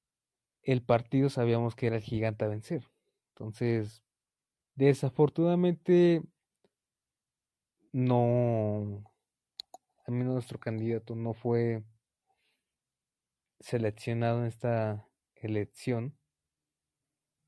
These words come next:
pero, y es aquí donde también fue un momento divertido, de entre lo peor,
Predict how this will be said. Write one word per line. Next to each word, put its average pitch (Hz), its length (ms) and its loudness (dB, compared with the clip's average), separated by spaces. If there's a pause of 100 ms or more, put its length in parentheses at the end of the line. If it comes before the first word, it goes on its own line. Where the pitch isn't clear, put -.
(140)
pero, 147 460 4 (1800)
y 117 120 2
es 117 120 0
aquí 120 220 0
donde 110 260 0
también 113 500 -2 (160)
fue 131 160 2
un 117 120 2
momento 117 260 -2
divertido, 135 580 0 (880)
de 139 200 4
entre 143 300 4
lo 151 180 6
peor, 208 380 2